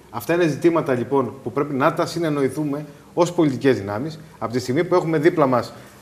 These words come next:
μια αναθεωρητική, απεστοθεροποιητική δύναμη στη χώρα, στην περιοχή μας,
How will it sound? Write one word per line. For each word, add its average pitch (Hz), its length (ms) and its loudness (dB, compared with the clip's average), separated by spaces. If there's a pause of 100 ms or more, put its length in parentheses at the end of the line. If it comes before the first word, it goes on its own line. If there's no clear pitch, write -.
μια 156 220 6
αναθεωρητική, 131 960 4 (200)
απεστοθεροποιητική 120 1300 0
δύναμη 127 460 2 (360)
στη - 200 -6
χώρα, 123 400 6 (100)
στην 110 420 -2
περιοχή 117 420 4
μας, 110 220 -2